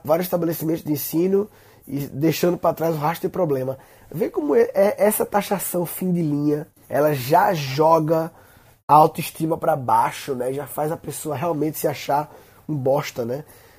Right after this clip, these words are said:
E não é a Escola da Ponte que chama assim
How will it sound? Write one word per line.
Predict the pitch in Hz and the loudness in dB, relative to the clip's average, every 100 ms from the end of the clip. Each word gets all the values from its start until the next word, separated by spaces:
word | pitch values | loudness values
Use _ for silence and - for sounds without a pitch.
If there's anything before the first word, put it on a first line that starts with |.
| _ | _
E | 127 151 165 190 226 - _ _ _ 139 | -2 0 0 -2 -4 -10 _ _ _ 2
não | 165 | 6
é | 175 | 6
a | |
Escola | 175 - 196 | 6 4 4
da | 185 | 4
Ponte | 151 165 - | 0 -4 -4
que | |
chama | 196 - 190 214 | -2 2 2 2
assim | - 156 135 | 0 -4 -4